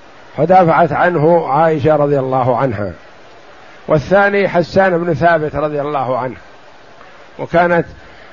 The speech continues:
آه، تذكره بالخير عائشة رضي الله عنها. وحمنة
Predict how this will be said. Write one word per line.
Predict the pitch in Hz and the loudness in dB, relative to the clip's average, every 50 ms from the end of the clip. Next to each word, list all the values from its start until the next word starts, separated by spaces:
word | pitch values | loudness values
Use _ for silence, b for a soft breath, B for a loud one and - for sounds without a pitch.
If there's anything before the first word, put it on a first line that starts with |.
| B B - - | B B -16 -14
آه، | - - - 64 64 60 58 - | -12 -10 -10 -10 -10 -10 -10 -4
تذكره | - 175 175 190 - - 180 202 190 170 160 170 | 0 0 0 2 2 2 2 2 4 4 4 4
بالخير | 170 175 175 165 - - 170 185 185 160 143 139 120 | 4 4 2 0 0 2 0 2 2 0 -2 -2 -2
عائشة | 147 165 160 165 160 - - 156 151 | 0 0 0 -2 -4 -2 -2 0 0
رضي | 151 151 147 143 139 | 0 0 -2 -2 -4
الله | 143 143 139 135 123 127 117 | -2 -2 -2 -2 0 0 -2
عنها. | 127 143 131 104 104 101 87 - - - - - - - - - - - - - - - - B B B B B B B - - | -2 -4 -4 -6 -10 -10 -12 -14 -18 -20 -20 -20 -20 -20 -20 -20 -20 -20 -20 -20 -20 -20 -20 B B B B B B B -10 -4
وحمنة | 135 147 156 165 160 160 156 151 143 139 135 131 - - - - - - - - - - - - - 175 214 220 208 202 196 202 214 196 | -2 2 2 4 4 4 4 4 4 2 0 -2 -4 -10 -16 -20 -20 -20 -20 -20 -20 -20 -20 -14 -10 -10 -8 -8 -8 -6 -6 -6 -6 -8